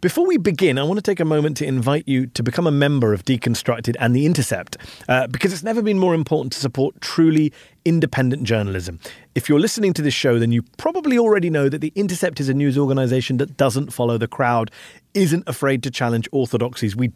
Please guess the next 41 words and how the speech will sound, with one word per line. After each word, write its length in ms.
don't 300
worship 500
at 120
the 140
altar 440
of 120
access 440
journalism. 460
We 140
cover 240
stories 440
that 100
other 180
media 260
outlets 360
can't 340
be 80
bothered 380
to 80
cover 260
themselves. 640
Uh, 120
but 140
if 100
we're 80
going 320
to 100
keep 260
producing 460
this 100
show 300
and 100
all 140
the 80
other 140
great 240
journalism 500
you 140
know 240
and 180
love 260